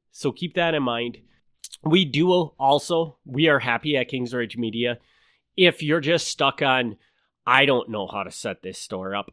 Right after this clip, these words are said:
I don't know how to do any of these things," you can reach out to me. The email is sales, S A L E S, at kingsridgemedia dot com, or just jump over to Kings Ridge Media and, and contact us through the website. But, um,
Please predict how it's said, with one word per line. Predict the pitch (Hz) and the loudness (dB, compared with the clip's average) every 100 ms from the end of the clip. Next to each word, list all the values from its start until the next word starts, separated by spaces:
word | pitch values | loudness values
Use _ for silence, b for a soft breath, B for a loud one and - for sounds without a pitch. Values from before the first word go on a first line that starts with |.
| - | -2
I | 120 | 0
don't | 131 92 | 0 -4
know | 101 | -8
how | 95 98 | -8 -8
to | 92 | -8
do | 104 101 | -10 -8
any | 101 101 | -6 -6
of | 101 | -6
these | 107 104 - | -8 -10 -8
things," | 117 113 - | -8 -8 -8
you | 156 | -6
can | 190 185 | -4 -2
reach | 185 170 | -4 -2
out | 143 131 | -4 -4
to | 139 | -6
me. | 143 143 - _ _ _ _ | -6 -6 -10 _ _ _ _
The | 131 139 | -4 -2
email | 139 143 143 | 0 0 -2
is | 135 | -4
sales, | - 127 123 139 - | -4 -4 -2 -4 -8
S | - - | -10 -4
A | 135 | -2
L | 127 131 | -2 -2
E | 135 | -2
S, | 135 127 | -4 -4
at | 127 113 | -6 -6
kingsridgemedia | - 139 113 131 127 - 131 120 127 123 | -6 -8 -6 -8 -10 -8 -6 -4 -4 -4
dot | 120 120 | -6 -6
com, | 120 107 139 - _ _ _ _ _ _ | -6 -6 -6 -12 _ _ _ _ _ _
or | 131 | -4
just | 123 113 | -4 -2
jump | 135 117 | 0 0
over | 127 117 | -4 -6
to | |
Kings | 120 127 107 | -6 -6 -6
Ridge | 123 113 | -6 -6
Media | 113 113 117 113 | -6 -4 -2 -2
and, | 113 110 123 | -2 -6 -6
and | 110 104 | -8 -6
contact | 117 110 107 110 | -6 -4 -6 -8
us | 117 - | -10 -10
through | 123 113 | -8 -8
the | 104 | -6
website. | 104 92 117 113 - b b b b | -8 -8 -6 -6 -8 b b b b
But, | 147 131 | 0 2
um, | 117 104 | 0 -2